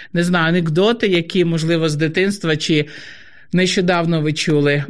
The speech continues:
А, можливо, щось, знову ж таки, самоіронія. Знаєте, от самоіронія — це такий потужний інструмент. Ми часто говоримо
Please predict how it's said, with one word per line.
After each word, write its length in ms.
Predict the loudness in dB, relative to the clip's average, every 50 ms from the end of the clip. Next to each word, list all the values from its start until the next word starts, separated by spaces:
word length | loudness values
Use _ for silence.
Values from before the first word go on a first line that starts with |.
| -12 -12 -8
А, 400 | -4 -2 0 0 0 2 2 2
можливо, 520 | 2 2 0 2 2 2 2 2 2 0 0
щось, 280 | 0 0 0 0 0
знову 320 | -2 -2 -2 0 0 0 0
ж 100 | 0 -2
таки, 220 | -4 -4 -2 -2
самоіронія. 920 | -2 0 0 2 2 2 2 2 2 2 2 2 2 2 0 0 -2 -2 -4
Знаєте, 380 | -4 -2 0 0 0 0 0
от 100 | -2 -2
самоіронія — 680 | 0 0 0 2 2 2 2 2 2 2 2 2 0 0
це 180 | 0 -2 -2
такий 260 | -2 -2 0 0 0 0
потужний 560 | 0 -2 -2 0 0 0 2 2 2 2 2
інструмент. 640 | 0 -2 -2 -2 0 0 2 2 2 2 0 0 -2
Ми 120 | -2 -2
часто 360 | -2 -2 -2 -4 -2 0 0 2
говоримо 580 | 2 2 2 2 2 2 2 2 2 0 -2